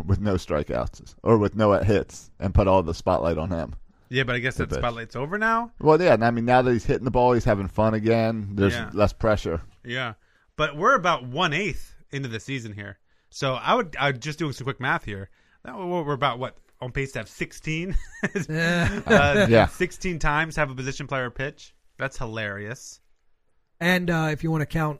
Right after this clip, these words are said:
Speaker 3: wins, how many wins we have so far in the month of April?
Speaker 1: Well, we got eight.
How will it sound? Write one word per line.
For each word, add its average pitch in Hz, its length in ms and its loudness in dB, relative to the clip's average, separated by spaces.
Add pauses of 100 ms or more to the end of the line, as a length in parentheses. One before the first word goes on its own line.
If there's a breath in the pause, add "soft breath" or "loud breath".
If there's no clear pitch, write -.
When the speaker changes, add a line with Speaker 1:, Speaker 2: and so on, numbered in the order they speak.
(140)
Speaker 3:
wins, 143 520 -2
how 143 80 -2
many 151 160 0
wins 151 260 -2
we 156 100 2
have 151 160 0
so 160 120 -2
far 160 200 -2
in 160 60 -2
the 156 60 -2
month 156 220 -4
of 151 80 -4
April? 165 400 -6 (100)
Speaker 1:
Well, 104 220 6
we 101 80 6
got 98 220 6
eight. 110 340 6